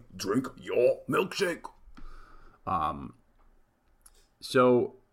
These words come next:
yeah, slant drilling is that you're drilling underneath land to,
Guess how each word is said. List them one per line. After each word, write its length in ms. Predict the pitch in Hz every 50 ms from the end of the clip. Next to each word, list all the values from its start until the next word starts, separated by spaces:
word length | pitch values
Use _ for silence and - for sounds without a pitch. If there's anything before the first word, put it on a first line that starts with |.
| _ _ _ _ _ _ _ _ _ _ _ _ _ _ _ _ _ _ -
yeah, 260 | 127 127 107 80 78
slant 360 | - - - 131 131 135 127
drilling 320 | - 131 123 117 113 110 104
is 120 | 104 95
that 300 | 101 98 92 92 - - -
you're 240 | - 101 95 95 95
drilling 440 | 95 - 107 104 98 95 92 92 -
underneath 560 | - 104 98 92 95 95 92 95 95 92 -
land 520 | - 95 95 92 90 90 90 90 90 85 85
to, 600 | - - 95 90 90 87 87 87 87 87 - -